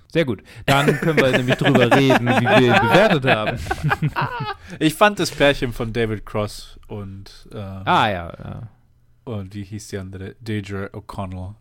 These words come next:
Speaker 2: fand ich auch, hatte einfach einen schönen Touch.
Speaker 1: Ja.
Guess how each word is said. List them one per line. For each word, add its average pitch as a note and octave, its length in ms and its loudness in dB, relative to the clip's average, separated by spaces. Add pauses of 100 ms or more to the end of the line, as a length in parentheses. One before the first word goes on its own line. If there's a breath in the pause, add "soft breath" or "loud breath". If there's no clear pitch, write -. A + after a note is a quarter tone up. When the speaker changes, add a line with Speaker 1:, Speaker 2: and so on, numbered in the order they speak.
Speaker 2:
fand F#2 280 -12
ich - 280 -16 (920)
auch, G#2+ 340 -2 (180)
hatte B2 240 -4
einfach - 260 -4
einen G#2+ 100 -10
schönen G2 300 -6
Touch. - 440 -14 (720)
Speaker 1:
Ja. A#2+ 300 -2